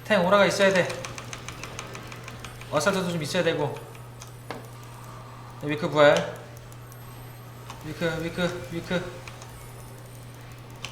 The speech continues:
탱 오라가 없다, 우리. 위크야. 위크 부활. 다시 이도 보고 들어가자. 우리 어설트 되는 거 언제 될까?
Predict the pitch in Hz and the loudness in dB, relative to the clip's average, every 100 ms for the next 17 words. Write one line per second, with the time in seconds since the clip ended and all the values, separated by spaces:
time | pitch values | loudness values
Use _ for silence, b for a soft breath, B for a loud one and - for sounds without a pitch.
0 | - - - - - - - - - - | -10 -14 -14 -14 -14 -14 -14 -14 -14 -12
1 | - 170 151 165 147 151 147 147 151 - | -6 -2 2 4 4 6 8 6 4 0
2 | - - - - - - - - - - | -10 -12 -12 -14 -14 -14 -12 -12 -14 -14
3 | - 160 - 175 170 165 160 - - - | -10 -8 2 6 10 10 8 4 -8 -12
4 | - - - - - 147 143 151 151 147 | -16 -16 -16 -16 -12 -10 -4 2 10 12
5 | 147 156 160 - - - - - - 147 | 12 12 8 -2 -8 -12 -14 -12 -2 2
6 | 143 156 147 165 151 151 147 135 135 143 | 4 2 4 4 4 4 6 8 8 6
7 | 170 - 156 160 208 196 175 160 143 - | 4 0 8 8 8 6 6 6 4 4
8 | - - 147 165 175 170 175 | -6 -6 -2 4 6 8 6